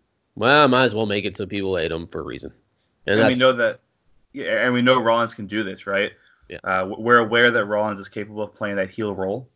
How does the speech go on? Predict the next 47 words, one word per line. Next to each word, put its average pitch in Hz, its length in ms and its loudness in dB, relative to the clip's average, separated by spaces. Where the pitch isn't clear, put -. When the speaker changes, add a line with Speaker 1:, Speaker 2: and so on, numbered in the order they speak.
Speaker 2:
Uh, 92 160 -4
like 101 160 -4
we 107 80 -6
said, 104 320 0
he 107 60 -12
did 98 120 -8
it 98 40 -2
with 95 120 -6
the 98 60 -8
Authority. 101 540 0
He's 95 180 -8
done 95 180 2
it. 92 220 0
Um, 90 440 -4
I 104 60 4
mean, 117 140 4
even 180 220 4
with 185 120 0
the - 60 -12
Shield, 131 240 4
like, 107 120 4
I 143 80 6
really 208 240 2
don't 180 160 -2
know 156 180 -2
what - 180 -2
the 143 60 -10
Shield 123 300 -2
was. 104 320 4
They, 110 200 -2
they 120 160 -2
kind 175 180 2
of 143 80 2
started 131 280 2
them 113 140 0
off 113 220 -2
as 113 140 -6
this - 400 -4
heel 131 400 2
group 123 340 -4
that 110 120 2
very 113 180 2
gradually 107 480 4
became 104 360 -8
a 98 60 -4
babyface 117 500 -6
group. 131 320 -2